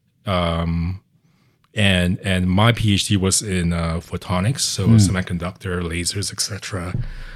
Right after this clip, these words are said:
Speaker 1: But the other branch of my interest is really in economics,
Speaker 2: Mm.
Speaker 1: right? So I actually spent a lot of time when I was doing my doctorate at the, uh, the management school,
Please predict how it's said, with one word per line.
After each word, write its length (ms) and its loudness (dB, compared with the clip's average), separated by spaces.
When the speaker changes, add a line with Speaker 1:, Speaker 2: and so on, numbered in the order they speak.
Speaker 1:
But 220 2
the 160 6
other 180 4
branch 340 4
of 80 0
my 120 0
interest 400 0
is 160 -2
really 220 0
in 120 -2
economics, 680 -4
Speaker 2:
Mm. 260 8
Speaker 1:
right? 240 -8
So 200 0
I 140 -2
actually 280 4
spent 220 2
a 40 0
lot 240 0
of 80 -2
time 240 -2
when 140 0
I 20 -2
was 280 -2
doing 180 2
my 140 -2
doctorate 640 -4
at 240 -2
the, 260 0
uh, 100 0
the 100 -2
management 440 -2
school, 240 8